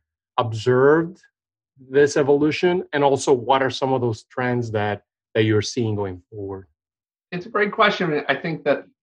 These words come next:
Speaker 2: one of the things I think really helps the space mature, one of the things that maybe gives it a lot more energy is repeat entrepreneurs, right? And so I think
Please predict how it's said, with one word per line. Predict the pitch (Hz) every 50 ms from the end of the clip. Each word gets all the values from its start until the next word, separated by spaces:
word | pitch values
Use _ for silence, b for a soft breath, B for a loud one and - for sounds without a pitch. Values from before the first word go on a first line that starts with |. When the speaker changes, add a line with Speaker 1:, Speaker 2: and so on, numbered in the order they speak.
| _ _ _ _ _ -
Speaker 2:
one | 101 117 147 175
of | 190 190
the | 156 120 -
things | 135 120 117 107 92 98
I | 95
think | 98 95 90
really | 101 107 113 110 107 101 90
helps | 92 - - 117 95 87 - -
the | 90
space | 87 - - - 95 95 90 90 - -
mature, | 85 85 - - - 90 80 76 76 78 80 - - -
one | 101 104 120 139
of | 143
the | 127
things | 135 117 98 101
that | 90 87
maybe | 104 98 95 92 87
gives | - - 104 92 87
it | 87
a | 82
lot | 87 92 98 82
more | 90 87 - -
energy | 92 92 95 92 85 - - - 90 - - -
is | 92 90 -
repeat | 92 92 - - - 117 104 92
entrepreneurs, | 85 82 82 - 76 - - - - 82 - _ _ _ _ _ _ _ _ - 90
right? | 85 90 98 - -
And | 98 98 92
so | - - 104 98 95 95 B B B B B B 110
I | 131
think | 139 143 -